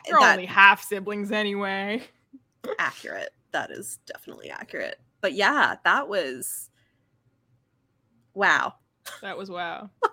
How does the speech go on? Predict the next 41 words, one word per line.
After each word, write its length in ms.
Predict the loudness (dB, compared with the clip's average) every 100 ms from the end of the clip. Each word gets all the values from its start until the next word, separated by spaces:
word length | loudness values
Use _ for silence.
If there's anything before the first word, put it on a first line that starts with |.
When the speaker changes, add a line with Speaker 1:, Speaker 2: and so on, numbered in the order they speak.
| -2
Speaker 2:
was 240 | -6 -8
wow. 380 | -8 -8 _ -16 -16 _ _ _
Speaker 1:
That 120 | -20
was 160 | -20 -20
wow. 280 | -20 -20 _ _ _ -10 -10 -12 -16 -18 -2
Speaker 2:
Um, 600 | 4 4 4 2 -4 -10 _
Speaker 1:
It's 120 | -2
Speaker 2:
you 60 | 0
know, 140 | 2
Speaker 1:
brutal 200 | 2 4 4
Speaker 2:
like, 20 |
one 80 | 2
of 100 | -2
Speaker 1:
'cause 140 | -6
Arso 420 | -2 0 2 0 0
still 200 | -2 -2
doesn't 320 | -2 -6 -6
know. 400 | -4 -2 -4 -6
So 580 | -6 -6 -4 -4 -8 -12 -20
he's 280 | -2 -2 2
like, 180 | 0 0
"She, 340 | 0 0 0 -8 _ _ _
I, 60 | -8
wh-, 240 | -8 -4
why 200 | 4 8
would 120 | 8 8
I 80 | 6
think 240 | 4 0
the 80 | 0
perfect 280 | 0 -2 -2
woman 180 | -2 0
in 80 |
the 60 | 0
world 200 | 0 0
would 100 | -2
want 260 | 0 0 -2
me?" 140 | -8
And 80 | -6
you're 80 | -4
like, 80 | -4
"She 220 | -4 -4